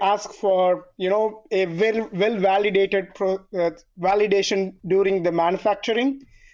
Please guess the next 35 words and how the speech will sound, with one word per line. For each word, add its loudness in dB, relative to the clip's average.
and -4
quality 0
control 0
during 2
the 2
manufacturing 0
and 0
lifetime 0
surveillance. 0
That 0
is, -2
you 0
need 0
to 0
monitor 2
the 0
device 0
that -4
you -2
put -6
in 2
hospital -2
throughout 0
its -4
lifetime, -2
whether 0
it's -4
working 0
cor-, 0
correctly 0
or 2
not. 0
Our 2
phantoms -2
can -2